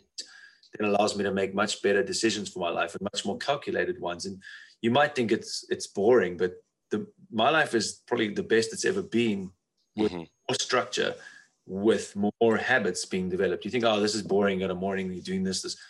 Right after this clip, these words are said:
Speaker 1: I'm like, "No, actually, since I've done that, those things have got this amazing quality to them that they didn't have in the beginning." Yes, they were kind of exciting, and then they got a little bit usual, but now they have this quality to them. And I think that that's the mistake we, we make. We think that all this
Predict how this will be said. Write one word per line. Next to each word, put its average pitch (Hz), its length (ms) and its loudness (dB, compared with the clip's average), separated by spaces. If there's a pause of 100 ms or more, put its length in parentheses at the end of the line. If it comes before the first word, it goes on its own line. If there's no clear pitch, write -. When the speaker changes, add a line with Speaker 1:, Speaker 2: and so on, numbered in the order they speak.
(120)
Speaker 1:
I'm 113 100 -2
like, 104 140 0
"No, 123 220 4
actually, 101 280 0
since 151 220 -2
I've 120 120 0
done 113 200 4
that, 90 200 0
those 110 240 4
things 113 180 -2
have 95 200 -4
got 92 220 -2 (480)
this - 120 -6
amazing 104 380 2
quality 104 340 2
to 82 120 -6
them 85 180 -2
that 85 140 -8
they - 80 2
didn't 98 200 -2
have 95 220 0
in 92 60 -6
the 85 80 -4
beginning." 78 320 -8
Yes, 95 140 -2
they 120 100 4
were 101 80 4
kind 98 240 0
of 87 40 -4
exciting, 92 580 -2
and 87 100 -8
then 92 100 -4
they 95 80 -2
got 87 140 -2
a 90 40 0
little 90 160 0
bit - 160 -10 (320)
usual, 104 360 4
but 92 140 0
now 104 180 2
they 113 100 2
have 101 140 2
this 92 140 -2
quality 107 400 -2
to 90 120 -8
them. 85 160 -6
And 85 80 -6
I 85 60 -8
think 98 160 -8
that 98 180 0 (640)
that's 104 160 0
the 120 60 -2
mistake 98 360 0
we, 90 120 -2
we 87 340 -6
make. 92 300 -2
We 85 80 -12
think 98 180 -8
that 95 100 0
all 92 160 0
this 90 240 -2